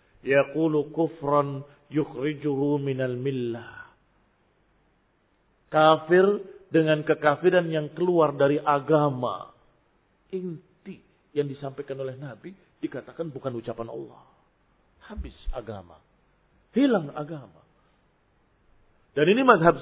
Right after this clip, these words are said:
salaf. Wa ma'al asafi al-Mu'tazilah qalu bihadzal qaul. Dan sungguh sangat disayangkan, lil asafi syadid, golongan Mu'tazilah mengatakan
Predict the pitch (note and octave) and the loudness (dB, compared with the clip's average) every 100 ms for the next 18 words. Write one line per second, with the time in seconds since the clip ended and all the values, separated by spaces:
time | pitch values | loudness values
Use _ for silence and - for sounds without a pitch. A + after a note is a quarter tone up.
0 | - B2+ F2 - _ _ _ _ _ _ | -2 -2 -4 -10 _ _ _ _ _ _
1 | _ _ B2 D3 D#3+ E3+ D#3+ D#3+ E3 E3+ | _ _ 8 8 8 8 8 6 4 2
2 | D3+ D3+ D3 D3 D3+ C3+ - _ _ _ | 4 4 2 0 -8 -8 -18 _ _ _
3 | _ _ _ _ _ - E3+ F#3+ G3+ G3+ | _ _ _ _ _ 6 8 8 4 10
4 | B3+ F3+ G#3+ G3+ G3+ A3 A#3+ G#3+ G3 F3 | 10 10 8 8 8 8 10 10 10 8
5 | F#3+ G#3+ E3 E3 - F3+ F#3 D3+ C#3 B2 | 6 4 4 0 0 -2 -2 -4 -10 -16
6 | - _ _ _ _ _ _ D#3+ D#3 - | -20 _ _ _ _ _ _ -2 -2 -2
7 | F#3+ D#3+ D3+ D#3 D3 D3+ C3+ C3+ C3+ C#3 | -2 -2 -2 -2 -2 -4 -8 -4 -2 -2
8 | D3 - A2 A#2+ _ _ _ _ _ _ | -6 -12 -16 -16 _ _ _ _ _ _
9 | A#2 B2+ C#3+ - B2 A#2 A2 - A#2 G2+ | -6 -4 -6 -6 -6 -6 -14 -10 -10 -8
10 | A#2 C#3 D3 - _ _ _ _ _ _ | -8 -8 -10 -20 _ _ _ _ _ _
11 | - F#3 C#4 D#4+ C4+ B3+ A3+ G#3+ D3+ C#3+ | 6 10 12 10 10 8 8 6 6 0
12 | D3 F3 - _ _ _ _ _ _ _ | -2 -8 -20 _ _ _ _ _ _ _
13 | _ _ _ _ A#3+ C#4 A3+ G3+ F3 F3 | _ _ _ _ 6 8 8 8 4 4
14 | G#3 G3+ G3 G3 | 0 0 -4 -8